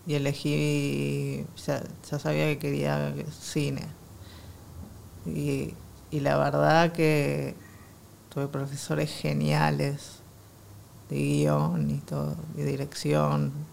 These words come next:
saber de lentes, ya, eh, eh, estaba recopa-, la verdad que la, la pasé bien, no sé, aprendí mucho.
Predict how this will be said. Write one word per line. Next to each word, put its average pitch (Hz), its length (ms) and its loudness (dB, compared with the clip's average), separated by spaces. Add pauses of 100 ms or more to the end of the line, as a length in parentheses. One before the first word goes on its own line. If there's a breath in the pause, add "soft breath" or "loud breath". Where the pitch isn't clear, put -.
(540)
saber 156 380 -2
de 151 140 4
lentes, 151 680 0
ya, 147 220 0 (1500 soft breath)
eh, 135 520 -4 (1800)
eh, 147 240 -6
estaba 147 360 4
recopa-, 156 580 0
la 147 180 2
verdad 151 260 2
que 156 180 2
la, 147 420 -2 (1700 soft breath)
la 143 100 -2
pasé 147 760 0
bien, 147 380 2
no 82 1700 -8
sé, 165 60 -2
aprendí 147 380 -2
mucho. 147 380 -4